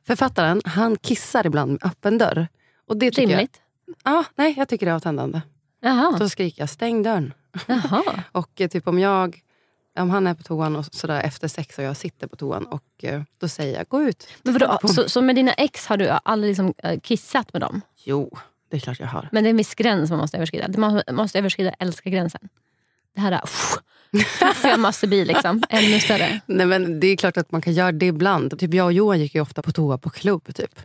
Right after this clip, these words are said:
Speaker 1: ihop. Men
Speaker 2: Så
Speaker 1: det
Speaker 2: när,
Speaker 1: är
Speaker 2: när den är
Speaker 1: någonting
Speaker 2: full
Speaker 1: med,
Speaker 2: är det okej?
Speaker 1: men det är någonting med det här bara,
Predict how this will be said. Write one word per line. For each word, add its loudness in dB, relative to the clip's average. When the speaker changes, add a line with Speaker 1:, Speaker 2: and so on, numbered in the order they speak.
Speaker 1:
ihop. -4
Men 2
Speaker 2:
Så 4
Speaker 1:
det 4
Speaker 2:
när, 4
Speaker 1:
är 4
Speaker 2:
när 4
den 4
är 6
Speaker 1:
någonting 4
Speaker 2:
full 6
Speaker 1:
med, 2
Speaker 2:
är 2
det 2
okej? -4
Speaker 1:
men 4
det 4
är 4
någonting 4
med 4
det 4
här 4
bara, 2